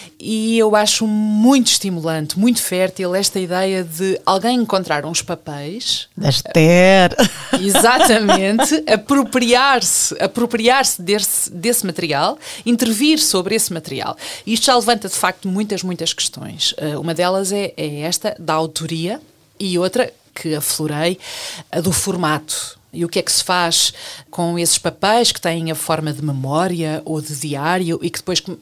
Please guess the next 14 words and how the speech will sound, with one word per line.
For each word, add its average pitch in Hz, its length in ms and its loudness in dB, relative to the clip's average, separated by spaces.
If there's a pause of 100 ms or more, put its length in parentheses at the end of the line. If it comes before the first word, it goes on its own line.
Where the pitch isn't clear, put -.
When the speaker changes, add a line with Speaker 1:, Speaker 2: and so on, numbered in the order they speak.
(100)
Speaker 1:
e 175 80 -4
depois - 240 -4
como 180 140 -6
é - 20 -14
que - 80 -6
se - 80 -4
converte 160 680 -4
isso - 380 -4 (100)
em, 151 240 -6
em 156 120 -8
romance? 143 440 -6 (460)
Mas 196 160 -2
eu 240 80 2
decidi, 240 500 0